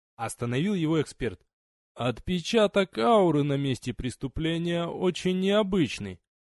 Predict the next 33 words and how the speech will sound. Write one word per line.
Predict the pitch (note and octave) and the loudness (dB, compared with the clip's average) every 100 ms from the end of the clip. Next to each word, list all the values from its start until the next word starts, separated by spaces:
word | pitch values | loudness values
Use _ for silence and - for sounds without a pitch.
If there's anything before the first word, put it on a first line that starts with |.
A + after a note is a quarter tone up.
| _ _ | _ _
Мне | B2+ F#3 B3+ A#3+ | -4 0 2 4
пока | G#3+ - G#3+ | 4 4 4
не | G#3 | 4
удалось | G3+ A3+ B3+ A3+ - | 2 4 4 2 2
его | C#3+ | 2
идентифицировать, | B2 B2+ B2 C3 C#3 - C3 G2+ F#2 _ _ _ _ - | 2 -2 -4 -8 -4 -2 0 0 -4 _ _ _ _ -4
но | C#3+ | 0
ничего | F#3+ G3 G#3 G3+ | 0 2 4 4
подобного | F#3+ F#3 A#3+ F#3 C#3 A#2+ | 4 6 4 4 0 2
я | C#3+ | 2
еще | D#3 - | 0 -2
не | D3+ | -6
встречал». | C#3+ E3 E3 - B2 F#2 _ _ _ _ _ _ _ _ - | -6 -6 -4 -2 -2 -2 _ _ _ _ _ _ _ _ -8
Паровоз | G2+ F#2+ G2 F3 - | -4 -4 0 0 0
молча | F#3 F#3+ G3 | 0 2 2
кивнул | - G3+ A#3+ A#3+ G#2 - _ _ - | 0 -2 0 0 -2 -6 _ _ -10
и | A2+ | -2
вышел | D3+ - F#3 | -2 0 0
на | D#3 | 0
свежий | D3 D#3 D#3+ | 0 0 2
воздух. | G#3 F#3 G#2+ F2+ _ _ _ _ - | 0 0 -4 -16 _ _ _ _ -18
Запах | F#2 A#2+ C3 B2 A#2+ | -4 -2 0 0 2
гари | F3 G3 B2 | 2 4 2
и | |
пепелища | B2 A2+ A#2+ G#3+ - D3 | -2 -6 -2 -2 -2 -4
преследовал | A2 - C3 F3 F3+ D3+ | -4 -4 -4 0 0 0
его | A#2+ | 0
по | A2 | -2
пятам. | C3 C3 G#3 G2 _ _ _ _ _ - | -4 -2 0 -2 _ _ _ _ _ -8
Казалось | A2 G#2+ C3+ G#3+ E3+ - | -4 -2 2 4 4 2
немыслимым, | A#2 D#3+ A3 A3+ E3+ B2+ G2+ | -2 0 0 0 0 -2 -4
чтобы | - A#2 A2 | -4 -4 -4
нежить, | A2 G#3 F3+ G2+ | -2 -2 -4 -8